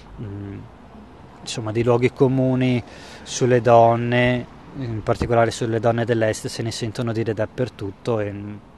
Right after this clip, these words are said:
eh, comunque sì, sicuramente è stata una,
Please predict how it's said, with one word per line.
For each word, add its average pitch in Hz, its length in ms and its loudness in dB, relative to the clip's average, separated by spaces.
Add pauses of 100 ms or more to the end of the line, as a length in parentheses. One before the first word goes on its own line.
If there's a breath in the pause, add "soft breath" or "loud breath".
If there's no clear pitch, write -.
(1120 loud breath)
eh, 117 240 -8 (260)
comunque 104 840 -4 (400)
sì, - 140 -8
sicuramente 107 600 -6
è - 20 -2
stata 113 440 -4
una, 107 580 -8